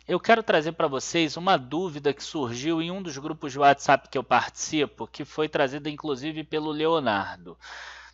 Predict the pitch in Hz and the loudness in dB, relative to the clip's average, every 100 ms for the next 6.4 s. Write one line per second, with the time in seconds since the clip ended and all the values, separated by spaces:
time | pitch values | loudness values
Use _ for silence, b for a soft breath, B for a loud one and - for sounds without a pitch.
0 | B _ - 214 254 240 - 202 190 190 | B _ 4 6 6 4 2 6 8 8
1 | 165 - - 160 156 156 156 170 190 - | 6 0 4 10 10 10 4 4 4 4
2 | 170 180 214 165 165 147 - 165 165 160 | 4 8 8 6 0 -2 -2 2 6 8
3 | 151 170 170 - 156 160 156 - - 156 | 10 10 8 0 0 0 0 -8 -12 -10
4 | 175 175 165 156 143 147 147 170 147 151 | -8 -6 -2 0 0 0 6 10 10 8
5 | 123 113 131 170 156 - - 135 127 156 | 2 -6 -8 -6 -4 -6 -6 -6 -4 -4
6 | 180 156 - | -6 -8 -10